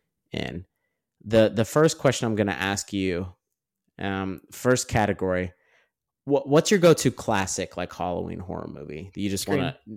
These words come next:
Speaker 1: Scream. Okay.
Speaker 2: <laughs> I'm
Speaker 1: All right.
Speaker 2: sorry.
Speaker 1: It was instantaneous.
Speaker 2: <laughs>
Speaker 1: Scream.
Speaker 2: Yeah.
Speaker 1: There we go.
Speaker 2: Yeah. Sophie and I were like, "Yeah, we're gonna watch Scream." That's one of the first ones we're watching. So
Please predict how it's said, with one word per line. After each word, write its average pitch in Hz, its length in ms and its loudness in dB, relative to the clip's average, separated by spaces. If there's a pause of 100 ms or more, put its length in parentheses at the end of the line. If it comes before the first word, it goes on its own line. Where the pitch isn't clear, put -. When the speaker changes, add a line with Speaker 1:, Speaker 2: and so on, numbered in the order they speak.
(680)
Speaker 1:
Scream. - 300 -8 (220)
Okay. - 260 -4 (140)
Speaker 2:
<laughs> - 160 -18
I'm 196 160 -4
Speaker 1:
All 185 80 0
right. 180 220 0
Speaker 2:
sorry. 117 100 0
Speaker 1:
It 127 60 6
was - 160 2
instantaneous. 120 1000 2
Speaker 2:
<laughs> - 880 -10
Speaker 1:
Scream. - 280 -2
Speaker 2:
Yeah. 190 280 2
Speaker 1:
There 113 120 6
we 120 60 4
go. 113 260 2
Speaker 2:
Yeah. 185 260 0 (160)
Sophie 190 320 -2
and 175 80 0
I 165 60 0
were 165 60 0
like, 147 180 -2
"Yeah, 135 120 0
we're 147 120 -2
gonna 151 140 -4
watch 127 220 -6
Scream." 123 300 -10
That's 123 180 -8
one 131 80 -10
of 123 40 -8
the 123 80 -10
first 123 280 -12
ones 113 180 -12
we're 123 80 -14
watching. - 420 -14 (140)
So - 360 -16